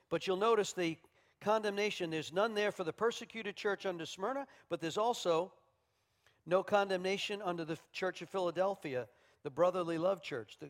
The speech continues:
the one that's there. So he, Christ himself had no negative condemnation.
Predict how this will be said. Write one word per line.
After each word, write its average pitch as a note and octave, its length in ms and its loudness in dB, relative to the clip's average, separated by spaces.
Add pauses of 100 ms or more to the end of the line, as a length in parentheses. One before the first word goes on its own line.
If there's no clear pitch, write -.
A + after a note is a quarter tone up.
(160)
the C#3+ 60 -12
one E3 340 -6 (500)
that's D3 220 -10
there. E3 220 -4
So D3+ 160 -6
he, A3 260 -8 (680)
Christ G#3+ 320 -2
himself G#3 420 0
had F3 180 -2
no F#3+ 280 0
negative F#3+ 500 -4
condemnation. E3+ 840 -8